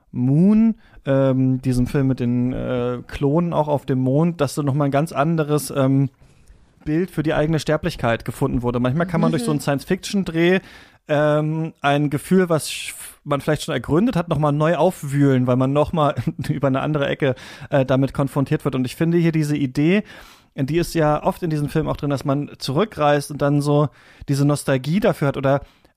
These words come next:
Speaker 1: und vor allem auch die Idee, dass man etwas erst schätzen kann, wenn es,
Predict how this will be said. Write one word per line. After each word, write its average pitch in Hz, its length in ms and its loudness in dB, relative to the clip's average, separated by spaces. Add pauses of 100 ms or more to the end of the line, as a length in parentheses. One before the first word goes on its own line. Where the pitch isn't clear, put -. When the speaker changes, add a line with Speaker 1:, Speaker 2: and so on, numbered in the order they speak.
Speaker 1:
und 202 260 0
vor 165 180 -4
allem 170 220 0
auch 165 380 2 (720)
die 170 120 -10
Idee, 160 460 0
dass 185 160 -2
man 165 160 0
etwas 160 160 -2
erst 156 240 -2
schätzen 175 300 -2
kann, 165 240 -2
wenn 151 160 4
es, - 320 -2